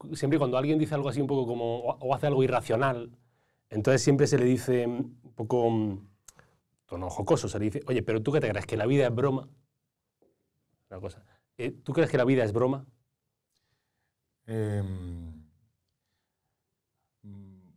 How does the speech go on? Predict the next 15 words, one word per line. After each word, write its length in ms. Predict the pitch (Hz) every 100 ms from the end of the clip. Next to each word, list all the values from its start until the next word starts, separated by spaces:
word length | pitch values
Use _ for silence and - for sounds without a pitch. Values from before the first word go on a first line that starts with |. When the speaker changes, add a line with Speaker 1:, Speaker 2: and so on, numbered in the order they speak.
| -
Speaker 2:
bueno, 240 | 113 135
es, 200 | 107 101
a, 320 | 113 107 - 107
a 40 |
mí, 560 | 107 117 131 139 147 101 - _ _ _ -
una 180 | 120 110
vez 200 | 131 143
un 80 |
pro-, 240 | 127 123 117 -
profesor 320 | 117 113 127
mío 160 | 127 127
de 60 |
religión 420 | 120 117 113 131 139 117
me 80 | 104
dijo, 720 | 110 107 107 101 95 87